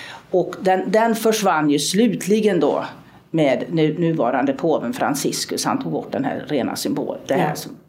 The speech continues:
Speaker 2: Då börjar
Speaker 1: det fanns
Speaker 2: på
Speaker 1: ingen funktion, liksom, det fanns ingen funktion
Speaker 2: Nej.
Speaker 1: på den en gång.
Speaker 2: Det sorgliga är väl att med, det, med den historien och med
Speaker 1: Ja.
Speaker 2: liksom de processionerna
Speaker 1: Ja.
Speaker 2: och liksom med
Speaker 1: Ja.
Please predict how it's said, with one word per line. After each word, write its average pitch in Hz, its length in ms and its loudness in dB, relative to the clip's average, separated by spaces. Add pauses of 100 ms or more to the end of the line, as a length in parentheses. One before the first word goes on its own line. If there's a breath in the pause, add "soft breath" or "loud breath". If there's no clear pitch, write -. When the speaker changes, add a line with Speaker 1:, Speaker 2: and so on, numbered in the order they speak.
(300)
Speaker 2:
Då 208 100 -4
börjar 208 200 2
Speaker 1:
det 294 60 4
fanns 294 160 4
Speaker 2:
på 330 60 4
Speaker 1:
ingen 285 160 4
funktion, 277 500 4
liksom, 254 380 4
det 214 120 4
fanns 240 180 2
ingen 240 180 6
funktion 240 480 4
Speaker 2:
Nej. 220 120 2
Speaker 1:
på 254 80 4
den 151 180 2
en 170 80 0
gång. 240 240 2 (600 loud breath)
Speaker 2:
Det 240 80 2
sorgliga 254 500 4
är 214 220 2
väl 190 180 4
att 185 260 -4
med, 214 300 2 (380)
det, 214 300 0
med 220 260 2
den 240 240 2
historien 185 880 0
och 196 80 4
med 214 220 4
Speaker 1:
Ja. - 40 4
Speaker 2:
liksom 214 340 2
de 233 220 2
processionerna 220 1000 0
Speaker 1:
Ja. 208 200 4
Speaker 2:
och 220 60 4
liksom 233 320 2
med 226 80 4
Speaker 1:
Ja. 185 160 2